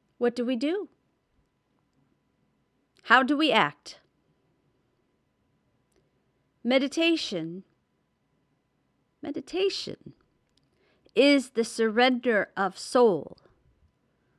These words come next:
to the beauty and perfection of God.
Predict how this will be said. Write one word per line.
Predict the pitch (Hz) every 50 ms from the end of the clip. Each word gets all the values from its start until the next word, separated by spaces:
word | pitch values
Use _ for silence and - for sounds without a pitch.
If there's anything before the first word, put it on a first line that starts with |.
| _ _ _ _ _ _ _ _ _ _ _ _ _ _ _ _ _ _ _ _ _ _ _ _ _ _ _ _ _ _ _ _ _ _ _ _ _ _ _ _ _ _ _ _ _ _ _ _ _ _ _ _ _ _ -
to | - 233
the | 202 226
beauty | 190 214 208 226 226 196 - 202 185 180
and | 175 165 151
perfection | - 170 151 - 165 127 - - - - 151 151
of | 147 - _
God. | - 127 113 98 - - _ - -